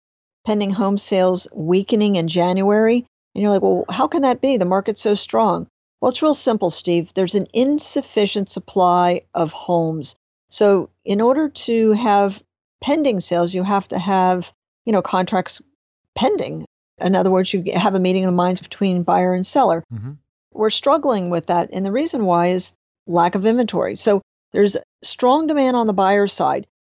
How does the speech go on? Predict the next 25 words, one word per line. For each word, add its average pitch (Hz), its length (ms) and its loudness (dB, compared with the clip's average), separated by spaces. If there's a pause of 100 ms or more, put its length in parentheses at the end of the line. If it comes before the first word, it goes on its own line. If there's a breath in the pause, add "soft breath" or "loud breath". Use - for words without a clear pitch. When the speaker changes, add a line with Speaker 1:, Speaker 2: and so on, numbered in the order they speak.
(240)
Speaker 1:
And, 190 280 -4
you 240 80 0
know, 254 80 2
I 247 100 2
can 262 160 -8
say 233 300 0
firsthand, 254 600 -2
this 185 160 -4
is 202 120 -6
happening 220 420 0
to 226 60 -4
me. 233 200 -2
I, 175 260 -4
I - 20 -6
go 190 180 2
around, 202 360 2
I've 196 100 -2
got 180 160 0
buyers 185 320 2
in 190 80 -4
the 175 40 -4
car, 208 320 0
they 214 80 2
wanna 175 280 0
buy. 180 420 0